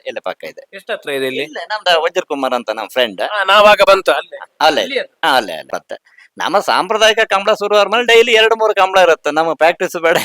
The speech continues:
Speaker 1: ಅಂತ ಬೇಡ, ಯಾಕೆಂದ್ರೆ ಮೂರ್ ಮೂರು ಕಂಬಳ ಓ-,
Speaker 2: ಅದೇ
Speaker 1: ಓಡ್ಸೋಟತ್ತೆ.
Speaker 2: ಕುದಿ ಅದೇ
Speaker 1: ಅದೇ, ಅದೇ ಕುದಿ ಆಗತ್ತೆ.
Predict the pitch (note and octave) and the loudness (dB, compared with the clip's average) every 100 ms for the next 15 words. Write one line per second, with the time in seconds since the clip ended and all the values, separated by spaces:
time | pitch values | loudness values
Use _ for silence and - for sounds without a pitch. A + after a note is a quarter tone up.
0 | E3 D#3 D3 B2+ B2 D#3+ - F3+ D#3+ F#3+ | -2 -2 -4 -4 -2 -2 -2 -4 -2 0
1 | G3+ F#3 E3 E3 D#3 D3+ - F#3+ D#3 D#3 | -2 2 2 4 2 2 2 0 2 2
2 | C3 A2+ - - G#3+ G#3 A3 G3 G#3+ F#3+ | -2 -6 -12 -12 -8 2 4 4 2 -2
3 | - A3 A3+ G3 G3+ D#3 C#3 A#2+ F#2 F2 | 0 4 6 6 4 0 -2 -2 -4 -8